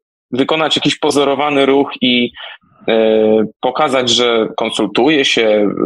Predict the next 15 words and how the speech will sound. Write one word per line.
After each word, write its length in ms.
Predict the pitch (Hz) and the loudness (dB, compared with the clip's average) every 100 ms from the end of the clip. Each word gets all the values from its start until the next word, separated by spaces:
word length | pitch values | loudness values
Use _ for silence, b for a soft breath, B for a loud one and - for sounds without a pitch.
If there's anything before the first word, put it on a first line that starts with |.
| 90 | -2
zbiera 360 | 90 113 107 107 | -2 -2 0 0
argumenty 680 | 110 127 123 139 147 143 107 | 0 0 0 0 0 -2 0
za 300 | 95 123 123 | 0 0 0
i 120 | 101 | 0
przeciw, 440 | - 123 131 120 | 2 0 0 -4
kto 180 | - 120 | -2 -4
może 320 | 110 113 110 | -2 -2 -2
mieć 260 | 104 107 107 | 0 -2 -2
większość, 380 | 117 120 117 - | -4 -2 -4 -4
kto 140 | - 107 | -2 0
jej 140 | 107 104 98 _ _ - | 0 -4 -8 _ _ -2
mieć 380 | 107 - - - | 0 0 0 0
nie 120 | 117 | 2
musi, 420 | 160 165 151 147 B B B B - | 2 2 0 0 B B B B -4
e, 440 | 123 120 117 117 | 0 0 0 0